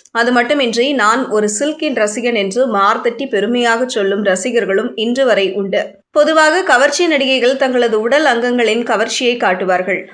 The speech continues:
ஆனால் சில்க் ஸ்மிதாவோ அப்படி இல்லை. தன்னுடைய உடல் அசைவுகள் மட்டுமின்றி பார்வை, பேச்சு உள்ளிட்டவைகளிலும்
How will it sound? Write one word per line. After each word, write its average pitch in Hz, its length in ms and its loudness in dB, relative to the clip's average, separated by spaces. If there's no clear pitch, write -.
ஆனால் 262 460 4
சில்க் 349 420 -2
ஸ்மிதாவோ 233 560 2
அப்படி 233 400 0
இல்லை. 190 340 -2
தன்னுடைய 220 460 2
உடல் 214 260 2
அசைவுகள் 233 560 2
மட்டுமின்றி 208 600 -2
பார்வை, 220 560 2
பேச்சு 226 600 0
உள்ளிட்டவைகளிலும் 208 800 0